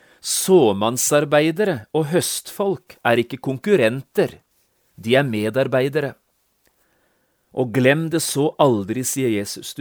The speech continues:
står i en stor sammenheng. Jeg har sendt dere ut for å høste det dere ikke har arbeidet med. Andre har arbeidet, og dere er kommet inn i deres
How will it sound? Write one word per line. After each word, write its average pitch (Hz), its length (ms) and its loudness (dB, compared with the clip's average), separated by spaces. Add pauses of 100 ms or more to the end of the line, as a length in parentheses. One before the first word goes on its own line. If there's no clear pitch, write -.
står 143 320 2
i 156 80 2
en 156 80 -4
stor 156 720 -6
sammenheng. 113 800 -4 (880)
Jeg 120 180 6
har 147 140 2
sendt 156 340 -2
dere 160 400 6
ut 143 320 -6
for 160 220 -4
å 175 100 -2
høste 156 600 -4 (480)
det 123 400 2
dere 139 320 4
ikke 123 400 -4
har 117 160 2
arbeidet 110 560 -4
med. 110 180 -8 (240)
Andre 139 460 0
har 180 240 2
arbeidet, 107 680 -4 (400)
og 135 160 -2
dere 117 300 2
er - 20 -12
kommet 151 460 -6
inn 139 400 -4 (340)
i 135 140 -2
deres 120 560 0